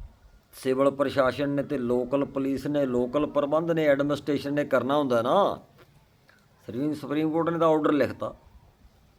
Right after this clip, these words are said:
ਆਪਣੇ ਪਿੰਡ ਪਿੰਡ, ਸਾਡੇ ਪਿੰਡ ਵਾਂਗੂ ਪੰਚਾਇਤੀ ਰੁਕੀ ਪਈ ਹੈ,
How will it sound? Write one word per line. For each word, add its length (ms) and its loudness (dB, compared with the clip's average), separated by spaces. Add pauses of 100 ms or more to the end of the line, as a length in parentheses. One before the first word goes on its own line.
(920)
ਆਪਣੇ 420 4
ਪਿੰਡ 420 0
ਪਿੰਡ, 320 0
ਸਾਡੇ 420 0
ਪਿੰਡ 360 -2
ਵਾਂਗੂ 240 0
ਪੰਚਾਇਤੀ 760 2
ਰੁਕੀ 300 0
ਪਈ 360 -2
ਹੈ, 80 -2